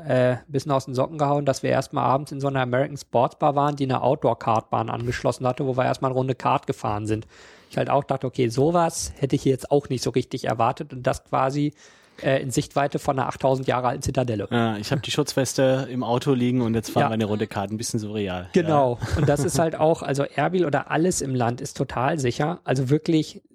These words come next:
Speaker 1: so sicher wie Berlin, wie ich immer sag, das ist wirklich so. Ich bin auch vor einem Jahr noch nachts durch Erbil gelaufen, nachts, als mir langweilig war. Das ist überhaupt kein Problem. Also ab und zu haben dann Soldaten gesagt, „Sag mal, hast du dich verlaufen? Äh, können wir dir irgendwie helfen?“ Er sagt, „Nö, nö, ich guck mir nur die Gegend an.“ Ich sag, „Ja, okay, viel Spaß.“
Speaker 2: Mhm.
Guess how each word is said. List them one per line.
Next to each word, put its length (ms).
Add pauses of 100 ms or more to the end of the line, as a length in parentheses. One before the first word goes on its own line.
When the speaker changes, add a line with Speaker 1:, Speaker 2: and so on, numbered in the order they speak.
(100)
Speaker 1:
so 140
sicher 320
wie 120
Berlin, 380
wie 60
ich 80
immer 220
sag, 140
das 140
ist 160
wirklich 360
so. 100
Ich 160
bin 220
auch 240
vor 340
einem 220
Jahr 220
noch 180
nachts 240
durch 180
Erbil 320
gelaufen, 400
nachts, 240
als 160
mir 80
langweilig 580
war. 140
Das 200
ist 120
überhaupt 420
kein 220
Problem. 480
Also 240 (340)
ab 160
und 140
zu 120
haben 120
dann 140
Soldaten 400
gesagt, 260
„Sag 140
mal, 180
hast 160
du 60
dich 160
verlaufen? 500
Äh, 180
können 200
wir 60
dir 120
irgendwie 220
helfen?“ 260
Er 60
sagt, 180
„Nö, 100
nö, 120
ich 120
guck 200
mir 80
nur 100
die 140
Gegend 280
an.“ 260
Ich 60
sag, 140
„Ja, 120
okay, 340
viel 160
Spaß.“ 340
Speaker 2:
Mhm. 260